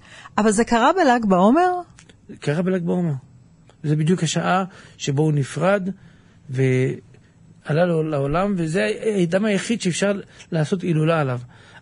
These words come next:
Speaker 2: אגב, אנחנו יודעים שיש הרבה הילולות שעושים במשך השנה לכל מיני צדיקים. אין לזה שום מקור. אדרבה, אנחנו כ-, שהמקור שלנו מבבל, בבלים, אפילו מתנגדים לזה. מה זה ההילולות שעושים?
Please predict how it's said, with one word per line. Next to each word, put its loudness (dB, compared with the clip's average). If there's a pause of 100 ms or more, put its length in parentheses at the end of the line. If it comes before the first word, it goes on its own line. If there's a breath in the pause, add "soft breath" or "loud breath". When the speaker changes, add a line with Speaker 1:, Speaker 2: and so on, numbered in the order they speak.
Speaker 2:
אגב, 0
אנחנו -2
יודעים 0
שיש -4
הרבה -2
הילולות -2
שעושים -6 (220)
במשך -6
השנה -4
לכל -4
מיני -2
צדיקים. -6 (800 soft breath)
אין 0
לזה 0
שום -2
מקור. -6 (600)
אדרבה, -2
אנחנו -2
כ-, -6 (880 soft breath)
שהמקור -4
שלנו -2
מבבל, 0 (300)
בבלים, -2 (1000 soft breath)
אפילו 2
מתנגדים 4
לזה. -2 (320)
מה 0
זה 0
ההילולות 0
שעושים? -6